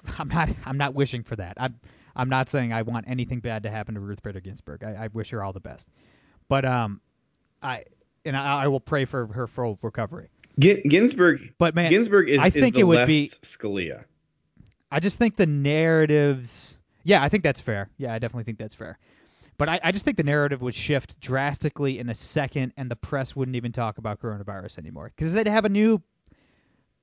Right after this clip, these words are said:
Speaker 1: Frisbee to chase. <laughs> You know what I mean? Like, that's it. Like,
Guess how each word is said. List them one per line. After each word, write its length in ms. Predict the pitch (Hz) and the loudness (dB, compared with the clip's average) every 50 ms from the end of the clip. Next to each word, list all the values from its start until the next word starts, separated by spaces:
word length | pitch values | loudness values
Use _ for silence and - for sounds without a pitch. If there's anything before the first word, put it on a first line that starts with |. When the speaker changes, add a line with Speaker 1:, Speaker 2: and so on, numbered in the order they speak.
| _ _ | _ _
Speaker 1:
Frisbee 460 | - - - 185 196 151 - 160 143 | -8 -2 2 2 2 4 2 2 2
to 80 | 123 117 | 2 0
chase. 440 | - - 139 120 107 95 - - - | -2 0 -2 -2 -2 -4 -6 0 6
<laughs> 20 | - | 8
You 400 | 254 277 - - 294 226 - 254 | 8 8 8 6 0 0 0 2
know 60 | 269 247 | 2 4
what 80 | 247 | 4
I 40 | 233 | 4
mean? 140 | 220 262 254 | 6 6 6
Like, 120 | 247 240 | 6 6
that's 180 | 220 247 233 208 | 6 4 4 6
it. 140 | 302 262 185 | 4 6 6
Like, 220 | 196 190 165 156 | 4 2 0 -2